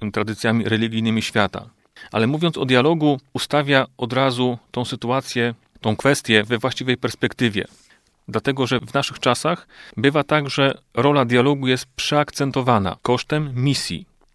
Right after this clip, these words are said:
A przecież Pan Jezus nie wzywa do dialogu z religiami, ale wzywa do głoszenia Chrystusa,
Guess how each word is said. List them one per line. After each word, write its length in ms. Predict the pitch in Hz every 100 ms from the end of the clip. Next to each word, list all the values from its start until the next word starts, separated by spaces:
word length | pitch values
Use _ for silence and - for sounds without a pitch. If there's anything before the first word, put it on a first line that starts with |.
| _ - -
A 80 |
przecież 420 | 123 123 127 - - -
Pan 160 | 113
Jezus 320 | 127 127 127 120
nie 140 | 107
wzywa 420 | 101 147 190 120
do 160 | 104 107
dialogu 800 | 110 117 120 113 110 107 175 - _ _ _ -
z 160 | 104
religiami, 800 | 117 123 123 117 110 110 139 214 _ _ - - -
ale 240 | 101 113
wzywa 320 | 110 113 123
do 100 | 127
głoszenia 380 | 117 113 110 110
Chrystusa, 600 | 104 120 165 147 90 -